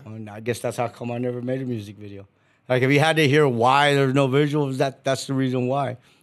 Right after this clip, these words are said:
Never intended it to be a, a song with music video and all this shit. It was just, this is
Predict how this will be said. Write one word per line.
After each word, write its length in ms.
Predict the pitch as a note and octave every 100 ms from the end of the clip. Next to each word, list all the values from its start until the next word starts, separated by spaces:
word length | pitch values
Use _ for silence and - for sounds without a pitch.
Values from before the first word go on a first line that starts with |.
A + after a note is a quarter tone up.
| -
Never 240 | B2+ B2+ C3+
intended 480 | B2 C3+ C3+ C3+
it 160 | B2+ B2+
to 100 | -
be 260 | A#2 B2 B2
a, 220 | A2 G2 - _ _ _ _ _ _ _ _ _ _ _ _ -
a 80 | A#2
song 480 | - C3 C#3+ C#3
with 180 | C3+ B2+
music 320 | C3+ C3+ C3+
video 600 | A#2+ C#3 C#3 C#3 B2+ B2 B2+
and 120 | B2
all 200 | B2 B2+
this 160 | B2+ A#2+
shit. 200 | - C3
It 40 |
was 140 | B2 A#2
just, 360 | - A#2+ - -
this 240 | B2 -
is 380 | C3 A#2 B2